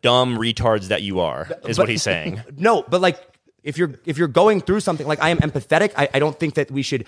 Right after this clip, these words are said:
Speaker 2: ban these people. I don't think we should shun these people. I don't think we should, we should, like, w-, w-,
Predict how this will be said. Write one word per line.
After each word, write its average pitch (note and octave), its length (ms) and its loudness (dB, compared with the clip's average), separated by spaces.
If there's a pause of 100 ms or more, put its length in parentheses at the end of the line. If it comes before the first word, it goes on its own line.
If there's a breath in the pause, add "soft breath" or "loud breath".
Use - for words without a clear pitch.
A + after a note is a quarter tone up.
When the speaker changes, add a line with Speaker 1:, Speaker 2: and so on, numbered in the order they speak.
(120)
Speaker 2:
ban D3+ 320 0
these G3+ 160 2
people. G3+ 260 2
I F#3 40 6
don't D#3+ 100 2
think C3+ 160 -8
we C3 60 -4
should G2 160 -14
shun D#3 360 0
these G3 140 4
people. G#3 280 -2
I E3 40 2
don't D3 160 -2
think D3 140 -6
we C#3 80 -4
should, A#2+ 220 -4 (200 loud breath)
we C3 140 -4
should, C3 280 -4
like, A#2 240 -2 (200 soft breath)
w-, B2 140 2
w-, - 180 -12